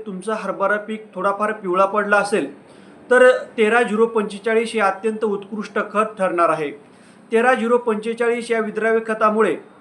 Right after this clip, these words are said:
तुमच्या हरभरा पिकामध्ये हिरवापणा टिकून राहील व घाट्यांची संख्यासुद्धा चांगली लागणार आहे, घाटेसुद्धा भरघोस असे भरणार आहे.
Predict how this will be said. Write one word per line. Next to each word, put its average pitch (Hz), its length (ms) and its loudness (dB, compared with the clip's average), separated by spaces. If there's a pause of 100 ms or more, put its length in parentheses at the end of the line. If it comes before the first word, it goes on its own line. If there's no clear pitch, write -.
(340)
तुमच्या 226 300 0
हरभरा 208 420 2
पिकामध्ये 226 540 2
हिरवापणा 208 560 0
टिकून 214 400 -6
राहील 214 360 0
व 220 360 2
घाट्यांची 202 580 -8
संख्यासुद्धा 214 580 -8
चांगली 208 380 -4
लागणार 185 300 0
आहे, 208 220 -2
घाटेसुद्धा 196 600 -4
भरघोस 180 400 -2
असे 214 220 -6
भरणार 165 380 0
आहे. 160 200 -2